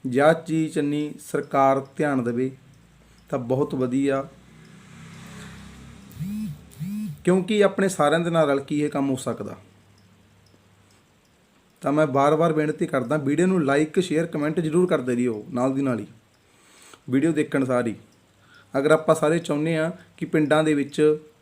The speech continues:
ਫੂਲ ਵੀ ਲਾ ਲਓ, ਆਸੇ-ਪਾਸੇ ਜਿੰਨੇ ਵੀ ਪਿੰਡ ਨੇ, ਹੈ ਨਾ, ਕਿ ਉੱਥੇ ਲਾਈਟਾਂ ਵੱਡੀਆਂ ਲੱਗਣੀਆਂ ਚਾਹੀਦੀਆਂ, ਜਿਹਦੇ ਨਾਲ ਚੋਰੀਆਂ ਵੀ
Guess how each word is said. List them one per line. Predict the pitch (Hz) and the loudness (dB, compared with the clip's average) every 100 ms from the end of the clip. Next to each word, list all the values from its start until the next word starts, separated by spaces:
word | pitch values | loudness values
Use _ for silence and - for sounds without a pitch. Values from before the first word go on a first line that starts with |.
| _ - | _ -6
ਫੂਲ | 147 147 | 0 2
ਵੀ | 147 156 | 2 2
ਲਾ | 143 | 2
ਲਓ, | 135 | 2
ਆਸੇ-ਪਾਸੇ | 143 - 147 143 135 | 0 0 -2 -2 -2
ਜਿੰਨੇ | 135 139 147 | -2 0 0
ਵੀ | 151 | -2
ਪਿੰਡ | - 139 131 | -2 0 2
ਨੇ, | 123 101 - - - - - - - - | 0 -2 -10 -20 -20 -20 -20 -20 -14 -4
ਹੈ | 147 | -2
ਨਾ, | 160 - - | -2 -4 -2
ਕਿ | 170 | 0
ਉੱਥੇ | 170 180 | 2 4
ਲਾਈਟਾਂ | 160 151 165 160 | 6 6 4 4
ਵੱਡੀਆਂ | 151 135 160 | 4 4 4
ਲੱਗਣੀਆਂ | 151 131 151 151 | 4 4 2 2
ਚਾਹੀਦੀਆਂ, | 123 131 135 107 - - - - - - - - - | 2 2 2 0 -6 -20 -20 -18 -18 -18 -18 -18 -6
ਜਿਹਦੇ | 131 151 180 | 0 4 6
ਨਾਲ | 165 170 | 6 6
ਚੋਰੀਆਂ | 170 175 156 160 | 6 6 6 6
ਵੀ | 170 | 4